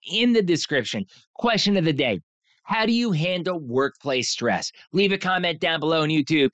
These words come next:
Do you want to be on the show? Interviews at shark bite biz dot com. And if you're watching on YouTube, please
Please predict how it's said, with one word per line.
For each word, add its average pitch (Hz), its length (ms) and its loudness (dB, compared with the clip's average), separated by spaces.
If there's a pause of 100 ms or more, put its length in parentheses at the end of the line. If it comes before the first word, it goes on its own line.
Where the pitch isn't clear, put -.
(280)
Do 185 80 0
you 240 140 2
want 240 300 0
to 226 100 0
be 247 400 2
on 226 160 4
the 165 80 4
show? 113 360 0 (140)
Interviews 165 640 0
at 165 240 0
shark 170 300 0
bite 156 260 0
biz 160 220 0
dot 151 260 0
com. 170 280 -2
And 202 400 -2
if 180 120 -4
you're 180 220 2
watching 160 460 -2
on 156 160 -2
YouTube, 135 500 0
please 165 460 0